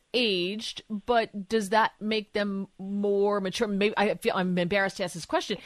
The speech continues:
Is this a dumb question to ask? Does it make them more mature at an earlier age then?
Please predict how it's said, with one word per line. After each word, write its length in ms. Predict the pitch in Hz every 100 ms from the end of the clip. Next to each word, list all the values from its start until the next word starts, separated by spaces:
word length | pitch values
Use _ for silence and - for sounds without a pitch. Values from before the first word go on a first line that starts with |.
| -
Is 100 | 202
this 160 | 190 175
a 60 |
dumb 180 | 170 175
question 380 | - 180 - 165
to 120 | -
ask? 220 | 262 254 - - -
Does 160 | 269
it 140 | 262 -
make 400 | 226 240 240 -
them 340 | 226 214 214 -
more 200 | 208 208
mature 680 | 196 - 247 233 220 220 -
at 140 | 190
an 160 | 185 190 196
earlier 480 | 190 185 165 170 -
age 320 | 294 392 226
then? 400 | - - 73 147